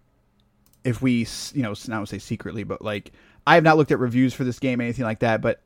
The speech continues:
I have a feeling we're not alone in this, and that the people that are still probably playing these games are the people that want to relive the, you know, the Most Wanted days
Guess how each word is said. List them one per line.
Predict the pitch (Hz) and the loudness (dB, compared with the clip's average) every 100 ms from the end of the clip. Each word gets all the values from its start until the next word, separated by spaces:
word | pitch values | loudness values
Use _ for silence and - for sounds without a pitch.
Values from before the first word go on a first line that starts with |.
| _ | _
I | 147 | 8
have | 180 | 8
a | 147 | 6
feeling | 156 | 2
we're | 131 123 | 2 2
not | 117 | 0
alone | 107 113 117 | 0 -2 -2
in | 117 | -4
this, | 113 - | -4 -4
and | 117 | -4
that | 110 | -2
the | - | -2
people | 196 208 | -2 0
that | 156 | 0
are | |
still | 131 147 | 0 -2
probably | 135 127 | 2 0
playing | 110 123 120 | 0 -2 -2
these | 110 | -4
games | 113 110 | -4 -4
are | 113 | -4
the | 104 | -4
people | - 120 | -4 -2
that | 113 87 | -2 -4
want | 90 110 113 - | -6 -6 -6 -6
to | 131 | -6
relive | 113 110 104 110 110 107 | -4 -4 -2 -4 -4 -4
the, | 104 | -6
you | 113 | -4
know, | 101 | -6
the | 104 | -4
Most | 107 107 - | -4 -4 -4
Wanted | 107 104 104 | -4 -4 -4
days | 104 104 107 - | -2 -2 -4 -8